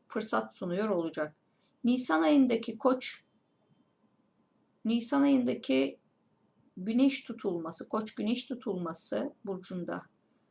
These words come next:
Koç burcundaki Güneş tutulması kariyer noktanızdaki değişiklik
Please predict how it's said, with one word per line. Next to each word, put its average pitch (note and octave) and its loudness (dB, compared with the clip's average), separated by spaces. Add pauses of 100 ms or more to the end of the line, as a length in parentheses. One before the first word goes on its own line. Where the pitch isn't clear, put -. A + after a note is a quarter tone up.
(440)
Koç C#4 2
burcundaki F#3+ -4
Güneş A3+ 0
tutulması F#3 -4
kariyer A3+ 4
noktanızdaki A#3+ -2
değişiklik G#3 -4